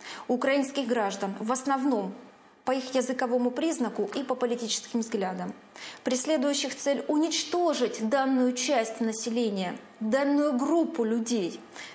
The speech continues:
как ненавистную организаторам и членам преступного сообщества и их, э, заморских, э, хозяевам,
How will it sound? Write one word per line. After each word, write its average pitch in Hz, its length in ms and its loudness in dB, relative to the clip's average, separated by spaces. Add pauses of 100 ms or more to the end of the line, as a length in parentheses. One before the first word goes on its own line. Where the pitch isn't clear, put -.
как 294 240 0
ненавистную 254 920 2
организаторам 226 960 0
и 240 100 -2
членам 262 440 0
преступного 233 580 -2
сообщества 233 720 -2 (300)
и 269 60 -2
их, 254 500 -2 (800)
э, 220 300 -2
заморских, 254 760 2
э, 208 140 -2 (420)
хозяевам, 247 800 0